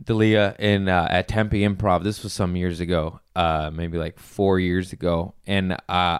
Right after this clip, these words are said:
I was taking the bus out there because I was just coming to hang out and do some guest spots because,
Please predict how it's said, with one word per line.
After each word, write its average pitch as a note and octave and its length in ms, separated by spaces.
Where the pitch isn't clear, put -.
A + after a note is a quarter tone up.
I G2+ 80
was A#2+ 200
taking B2+ 360
the G2+ 80
bus C3 320
out A#2 180
there G#2+ 140
because F#2+ 560
I A2+ 120
was C#3 180
just C3 180
coming A#2 360
to G2+ 80
hang G#2+ 240
out G2 260
and F#2 140
do G2 100
some F#2 220
guest F#2 260
spots F#2 380
because, F#2 480